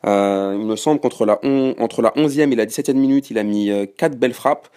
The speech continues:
dont une justement à la dix-septième qui a tapé, euh, du gauche, qui a tapé le, la, la barre transversale. Les Suisses, eux, euh, c'était le néant, c'était, c'était,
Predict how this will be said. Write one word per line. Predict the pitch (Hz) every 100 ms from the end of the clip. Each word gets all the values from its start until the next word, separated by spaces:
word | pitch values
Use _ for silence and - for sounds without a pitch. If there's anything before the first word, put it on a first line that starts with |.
| - - -
dont | 120 117
une | 151
justement | 131 143 135 139
à |
la | 110
dix-septième | 107 117 - 135
qui | 131
a | 107
tapé, | 104 117 110
euh, | 101
du | 98 104
gauche, | 123 131
qui | 107
a |
tapé | 107 104 117
le, | 107 101 98 98 98 98 98 95 - -
la, | 101 101
la | 101
barre | 104 120
transversale. | - 110 104 - 90 - _ _ _ _ _ _ -
Les | 113
Suisses, | 107 151 151 -
eux, | 135 135 131 101 92
euh, |
c'était | 85 -
le | 107
néant, | 107 113 107 120
c'était, | - 92 85 87
c'était, | - - 98